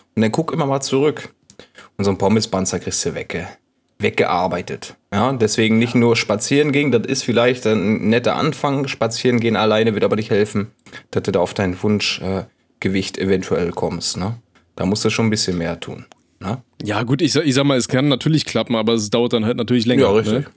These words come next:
Speaker 2: Da musst du einfach von, äh, von ausgehen, so.
Speaker 1: Und, äh, die Menschen neigen dazu, wenn die nie, keine schnellen Ergebnisse haben, dass sie da schnell demotiviert sind und das nicht weitermachen. Von daher
Speaker 2: Ja, klar, das ist ja, das ist ja auch genauso wie die ganzen Neujahrspumper, die
Speaker 1: Ja,
Speaker 2: dann
Speaker 1: genau.
Speaker 2: anfangen, ins
Speaker 1: Ja.
Speaker 2: Fitnessstudio
Speaker 1: Oh, da
Speaker 2: zu
Speaker 1: passiert
Speaker 2: gehen und
Speaker 1: nix.
Speaker 2: nach,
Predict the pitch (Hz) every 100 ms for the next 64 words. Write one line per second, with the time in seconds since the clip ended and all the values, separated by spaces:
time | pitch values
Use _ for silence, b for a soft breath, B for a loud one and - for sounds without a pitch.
0 | _ _ _ 120 135 135 123 123 127 -
1 | 131 135 139 135 139 156 - - - -
2 | - - 110 107 107 110 117 123 107 101
3 | 110 123 123 117 - 127 120 117 107 107
4 | 120 - 123 135 127 - 120 117 101 110
5 | 127 107 101 104 107 110 - 104 110 -
6 | 104 95 - - 117 117 110 98 104 104
7 | 113 117 104 104 - 113 101 90 87 80
8 | - B B B - 92 98 98 101 131
9 | 123 123 156 135 131 131 151 - 127 127
10 | - 127 131 120 117 113 117 117 120 123
11 | 123 104 - 101 98 98 - - 113 123
12 | 139 139 143 - 113 - 156 143 147 135
13 | 120 139 147 139 143 127 - -